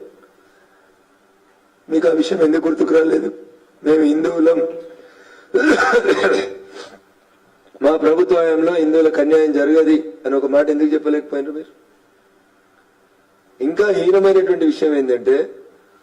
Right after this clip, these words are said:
గ్రూప్ వన్, గ్రూప్ టూ ఎగ్జామ్స్ పోతే, ఆడపిల్లలు ఎగ్జామ్ రాయడానికి పోతే మంగళసూత్రం తీసేయమని,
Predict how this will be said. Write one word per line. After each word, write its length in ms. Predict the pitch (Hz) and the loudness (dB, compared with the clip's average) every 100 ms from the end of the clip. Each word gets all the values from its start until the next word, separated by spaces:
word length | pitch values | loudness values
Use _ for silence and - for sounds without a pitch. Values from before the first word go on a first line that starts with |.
| _ - | _ -4
గ్రూప్ 220 | 160 160 | -4 0
వన్, 180 | 160 156 | 2 4
గ్రూప్ 460 | 165 143 156 160 156 | 2 2 0 -2 0
టూ 180 | 156 | 4
ఎగ్జామ్స్ 560 | 160 135 143 185 180 156 131 - - _ _ _ 131 | 4 2 -2 -4 -6 -10 -14 -18 -20 _ _ _ 0
పోతే, 440 | 131 131 135 - - - - _ _ _ _ - | 2 2 0 -2 -14 -20 -20 _ _ _ _ -4
ఆడపిల్లలు 420 | 151 185 190 185 | -2 0 2 2
ఎగ్జామ్ 320 | 156 147 180 | 2 0 0
రాయడానికి 420 | 175 160 156 147 135 | 0 2 2 0 2
పోతే 480 | 127 135 135 - - - _ _ _ _ _ | 2 2 0 -4 -18 -20 _ _ _ _ _
మంగళసూత్రం 640 | 120 147 165 156 160 165 156 | -2 0 0 0 -2 -2 0
తీసేయమని, 520 | 151 156 139 120 | 0 0 -2 -4